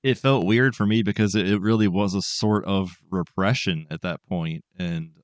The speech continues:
going into a, sort of a, a different topic and not want to tangent too much,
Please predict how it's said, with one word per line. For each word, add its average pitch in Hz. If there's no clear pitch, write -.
going 117
into 98
a, -
sort 107
of 87
a, 87
a 92
different 98
topic 87
and 90
not 87
want 87
to 87
tangent 85
too 113
much, 80